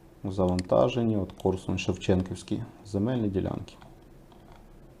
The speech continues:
Так, виходимо з налаштувань. Значить, е, розповідаю про нюанси.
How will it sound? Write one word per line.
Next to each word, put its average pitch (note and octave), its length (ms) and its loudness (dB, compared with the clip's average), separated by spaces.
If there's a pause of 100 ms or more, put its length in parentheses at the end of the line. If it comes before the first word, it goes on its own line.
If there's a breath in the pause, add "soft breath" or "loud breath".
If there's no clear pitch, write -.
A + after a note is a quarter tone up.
(2000)
Так, F#2 180 -6 (420)
виходимо G2+ 440 4
з F#2+ 40 0
налаштувань. F#2+ 680 4 (4000 loud breath)
Значить, G2+ 500 0
е, F#2+ 420 2
розповідаю B2 640 10
про A2 420 6
нюанси. G2 580 4